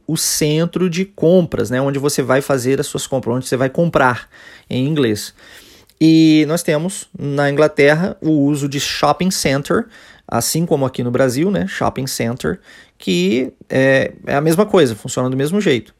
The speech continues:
Só que no inglês americano é utilizada a palavra mall, tá? Muito comum isso. E nós temos também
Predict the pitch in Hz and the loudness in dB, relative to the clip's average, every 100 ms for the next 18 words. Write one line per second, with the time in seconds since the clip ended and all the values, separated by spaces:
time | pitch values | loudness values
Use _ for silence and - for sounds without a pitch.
0 | _ - 117 113 143 147 160 131 123 135 | _ -4 -2 -2 -4 -4 -2 0 0 -2
1 | 160 - 135 139 143 - 139 127 117 123 | -4 -2 -4 -4 -6 -6 -2 0 0 0
2 | 123 135 151 123 107 101 _ _ _ 110 | 0 2 2 2 2 -4 _ _ _ -4
3 | 123 196 - _ - 123 131 - 160 139 | -4 -4 -12 _ -8 -6 -6 -2 0 0
4 | 127 135 120 110 - - _ - - - | -2 -2 -2 -2 -4 -14 _ -20 -20 -20
5 | - - 123 127 131 131 127 127 123 120 | -20 -4 0 2 4 4 2 2 2 0
6 | 107 104 - 139 - 160 - 147 139 143 | -2 -8 -6 -4 0 -2 0 0 2 0
7 | 135 123 | -2 -6